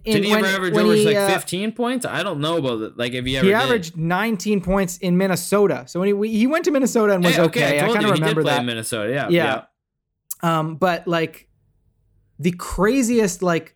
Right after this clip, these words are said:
Speaker 1: skill set for that size, like, the, the, the way that he,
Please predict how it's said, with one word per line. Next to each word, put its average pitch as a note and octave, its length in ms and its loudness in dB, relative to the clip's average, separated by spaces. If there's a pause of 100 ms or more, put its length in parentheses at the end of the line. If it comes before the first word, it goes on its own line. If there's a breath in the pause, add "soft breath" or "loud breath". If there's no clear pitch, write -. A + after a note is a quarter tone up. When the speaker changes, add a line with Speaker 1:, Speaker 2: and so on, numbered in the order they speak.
Speaker 1:
skill - 420 0
set D#3 360 -2
for D#3+ 100 -2
that D#3+ 240 -2
size, C3+ 580 -4
like, C#3+ 300 -4
the, C#3+ 380 -2
the, D3 340 0
the D3+ 100 -2
way F#3 200 4
that G3 100 2
he, F3 300 2